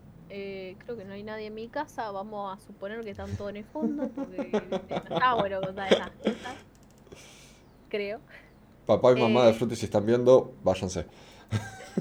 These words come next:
Speaker 1: vos, mi vieja, mi vieja, no cre-, aunque no creas, ahora no creo, porque están haciendo un asado en el fondo. Pero, ay, viste que mira mis streams, boludo, si los hago medio tarde, pa, me quiero matar, boludo.
Speaker 2: Ah, es una locura.
Speaker 1: Y, ta,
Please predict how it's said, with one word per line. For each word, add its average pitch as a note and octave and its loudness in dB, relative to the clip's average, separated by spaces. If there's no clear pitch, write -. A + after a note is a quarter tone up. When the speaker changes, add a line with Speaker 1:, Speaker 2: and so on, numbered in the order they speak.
Speaker 1:
vos, B3+ -2
mi G#3+ -10
vieja, C4 -6
mi G3+ -14
vieja, C4 -10
no A#3 -14
cre-, B3 -14
aunque G#3+ -14
no C4 -14
creas, B3+ -10
ahora C4+ -8
no A#3+ -8
creo, A#3+ -6
porque G3 -10
están C4 -8
haciendo C#4 -10
un C4 -10
asado G#3+ -10
en F#3 -12
el F3 -20
fondo. F3+ -18
Pero, G3+ -2
ay, C4+ -8
viste C#4 -10
que A#3+ -6
mira A#3+ -8
mis A3 -10
streams, A#3 -10
boludo, G3 -8
si G3 -12
los G3 -10
hago A#3+ 0
medio G3+ -6
tarde, A3+ -4
pa, A3+ -2
me G3+ -10
quiero A3 -6
matar, G#3+ -6
boludo. A3 -8
Speaker 2:
Ah, G#2+ 4
es G2+ -2
una G#2+ 0
locura. F#2+ 2
Speaker 1:
Y, A3+ -6
ta, G3 -4